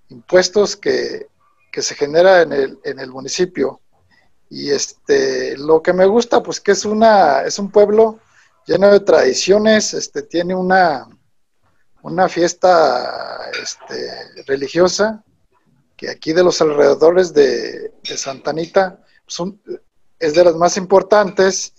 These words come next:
y aparte, pues, su, su virgen, que es la Virgen de Santa Anita, también es, este, muy, este, adorada aquí por la región.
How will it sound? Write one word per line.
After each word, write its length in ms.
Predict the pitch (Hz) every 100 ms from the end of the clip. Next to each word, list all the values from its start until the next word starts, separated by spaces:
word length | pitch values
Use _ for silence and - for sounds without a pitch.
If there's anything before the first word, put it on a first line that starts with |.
| _ _ -
y 20 |
aparte, 440 | - 165 170 180
pues, 280 | - 170 170
su, 400 | - 175 135 - _ _ _ _ -
su 200 | - 143
virgen, 320 | 185 185 180
que 100 | -
es 60 | -
la 80 |
Virgen 240 | 170 156 185
de 80 | 175
Santa 320 | 180 175 175
Anita, 440 | 175 185 196 196 _ _ _ _ _ _ -
también 400 | 131 - 135 156
es, 280 | 160 165 -
este, 440 | 160 - - 131
muy, 380 | 131 131 156 156
este, 760 | 143 123 - _ - 110 120 -
adorada 720 | 135 131 135 160 170 156 135 123
aquí 200 | - 151
por 200 | 165 156
la 240 | 135 123 127
región. 480 | 131 - 208 202